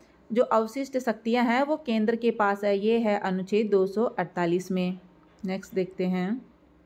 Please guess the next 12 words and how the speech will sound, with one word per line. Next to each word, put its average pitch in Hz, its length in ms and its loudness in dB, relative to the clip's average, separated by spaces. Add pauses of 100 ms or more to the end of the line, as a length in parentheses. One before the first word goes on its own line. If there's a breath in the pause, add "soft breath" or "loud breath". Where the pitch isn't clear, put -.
(1200 soft breath)
संविधान 294 480 2
के 277 160 -2
किस 302 200 -6
अनुच्छेद 233 500 0
में 220 300 0 (260 loud breath)
अनुसूचित 269 680 0
जातियों 226 600 2 (160)
और 214 220 6 (100)
अनुसूचित 254 580 -2
जनजातियों 240 720 0
के 233 160 0
लिए 214 340 2